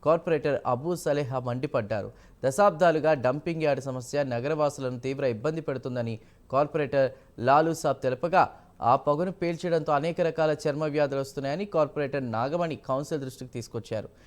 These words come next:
ఇదే విషయమై ఎమ్మెల్యే దగ్గుపాటి వెంకటేశ్వర ప్రసాద్ జోక్యం చేసుకుని, డంప్ యార్డ్ సమస్య దశాబ్దాలుగా ఉందని, అక్టోబర్ రెండు లోపు ఆ సమస్యను పరిష్కరిస్తామని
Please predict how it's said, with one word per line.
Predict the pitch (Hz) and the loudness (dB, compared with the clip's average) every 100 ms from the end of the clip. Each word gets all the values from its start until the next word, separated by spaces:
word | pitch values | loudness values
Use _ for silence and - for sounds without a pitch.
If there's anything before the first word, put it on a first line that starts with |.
| - - | -20 -6
ఇదే | 139 214 | 2 4
విషయమై | 202 - 175 165 135 135 147 | 4 0 -2 0 0 -2 -6
ఎమ్మెల్యే | 120 151 196 180 | -2 0 0 0
దగ్గుపాటి | 127 127 - 208 185 175 151 | 0 -2 0 2 2 2 -2
వెంకటేశ్వర | 123 147 151 147 - 135 | -2 -2 -4 -4 -2 -2
ప్రసాద్ | 123 127 - 135 104 - | 0 -2 0 0 0 -6
జోక్యం | 120 135 135 143 135 | -4 -4 -2 -4 -2
చేసుకుని, | 143 - - 160 - - _ _ - | -4 0 0 0 -6 -20 _ _ 2
డంప్ | 156 175 202 | 4 4 4
యార్డ్ | 196 170 | 4 4
సమస్య | 151 143 147 160 | 0 -2 -4 -4
దశాబ్దాలుగా | 131 123 160 139 147 143 135 | -4 0 0 2 0 2 -2
ఉందని, | 131 160 208 - | -2 -4 -4 -4
అక్టోబర్ | 127 - 151 151 120 | -2 -2 0 0 0
రెండు | 139 196 | -2 0
లోపు | 185 135 135 | 0 0 2
ఆ | 127 | 2
సమస్యను | 123 131 135 139 | 0 -6 -6 -6
పరిష్కరిస్తామని | 127 117 - 131 123 131 120 117 | -4 -8 -6 -6 -4 -2 -2 -2